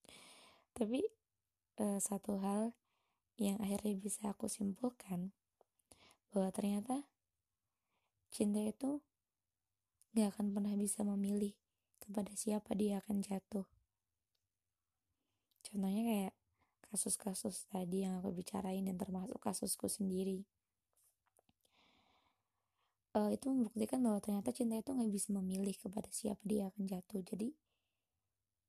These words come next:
jatuh a-, jatuh aja tanpa mikirin ntar kitanya gimana, ntar kitanya tersiksa karena pada akhirnya tuh gak bisa memiliki atau bagaimana. Tapi justru pelajaran yang bisa diambil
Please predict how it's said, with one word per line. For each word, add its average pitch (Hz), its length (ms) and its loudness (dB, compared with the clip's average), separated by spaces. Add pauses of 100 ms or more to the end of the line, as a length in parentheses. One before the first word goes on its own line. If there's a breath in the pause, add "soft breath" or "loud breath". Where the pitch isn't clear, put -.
(340)
jatuh 226 560 2
a-, 196 80 -8 (320)
jatuh 269 400 2
aja 214 240 0
tanpa 185 400 -2 (320)
mikirin 196 480 -2
ntar 190 160 -8
kitanya 196 400 -2
gimana, 180 480 -4 (560 soft breath)
ntar 196 240 0
kitanya 190 400 -2
tersiksa - 560 -2
karena 190 320 -2 (320 soft breath)
pada 202 160 0
akhirnya 196 320 2
tuh 202 160 -2
gak 202 160 0
bisa 190 160 -4
memiliki 202 560 -2
atau 196 400 -4 (480)
bagaimana. 196 560 -2 (1120 soft breath)
Tapi 233 220 0
justru 226 340 2 (840)
pelajaran 196 480 2
yang 196 160 0
bisa - 160 -4
diambil 190 480 0